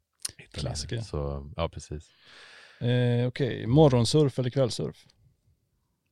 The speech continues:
Speaker 1: Ah, det är också en sån här femtio femtio, alltså.
Speaker 2: <laughs> Ja.
Speaker 1: Men, eh, jag är väl e-, egentligen ingen morgonmänniska, men, eh, det är alltid gött att börja dagen med surf ändå,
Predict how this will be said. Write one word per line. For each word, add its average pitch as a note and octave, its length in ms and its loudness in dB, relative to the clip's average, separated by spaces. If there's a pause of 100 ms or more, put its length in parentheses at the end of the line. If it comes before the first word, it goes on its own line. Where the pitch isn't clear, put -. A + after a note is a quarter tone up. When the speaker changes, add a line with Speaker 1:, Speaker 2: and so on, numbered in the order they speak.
(560)
Speaker 1:
Ah, - 360 -10
det D#2+ 120 -6
är F2 60 0
också G2+ 240 0
en G#2+ 60 6
sån D3 100 6
här G2 80 8
femtio F2+ 300 4
femtio, F#2 380 2
alltså. - 160 2
Speaker 2:
<laughs> - 0 -
Ja. C3 300 2
Speaker 1:
Men, F#2 40 0
eh, F2+ 500 2
jag F#2+ 160 0
är G#2 40 2
väl A2+ 120 0
e-, G#2 180 -4
egentligen A2+ 500 -4
ingen A2 160 -2
morgonmänniska, F2+ 600 -2
men, F2+ 340 -2
eh, F2 480 0
det F#2 140 -4
är G2+ 60 4
alltid F#2 380 -4
gött - 200 -6
att E2+ 80 -8
börja E2+ 280 -4
dagen G2 220 -6
med - 120 -10
surf E2+ 360 -10
ändå, E2+ 320 -6